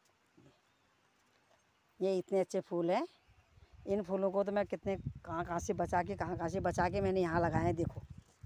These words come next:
ये मैंने घर में भी नहीं मैं लगाए थे ये फूल दोस्तों। ये आहा देखो कितना अच्छा फूल है ये, ये देखो इतने अच्छे फूल हैं। ये देखो मैंने ये रुद्रपुर से लाई थी मैं इन फूलों को,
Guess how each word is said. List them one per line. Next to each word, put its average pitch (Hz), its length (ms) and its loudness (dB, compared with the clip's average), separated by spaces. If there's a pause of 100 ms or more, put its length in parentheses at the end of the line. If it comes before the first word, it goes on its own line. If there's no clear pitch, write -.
(140)
ये 160 160 -6 (480)
मैंने 220 180 6
घर 196 180 8
में 214 160 10
भी 262 80 4
नहीं 262 120 4
मैं 233 180 10 (360)
लगाए 208 280 12
थे 294 140 12 (220)
ये 214 140 10
फूल 208 200 2
दोस्तों। 202 300 6 (500)
ये 427 120 8 (960)
आहा 214 380 8
देखो 214 280 8
कितना - 280 6
अच्छा 202 200 8
फूल 170 200 4
है 170 80 2
ये, - 120 2
ये - 920 -6
देखो - 280 -4 (420)
इतने 233 220 2
अच्छे 214 200 6
फूल 185 260 2
हैं। 180 60 6
ये 180 80 2
देखो - 680 -10
मैंने 214 240 4
ये 226 280 8
रुद्रपुर 214 400 0
से 240 140 2
लाई 202 180 10
थी 226 140 -4
मैं 220 120 0
इन 220 100 -2
फूलों 196 300 0
को, 277 160 6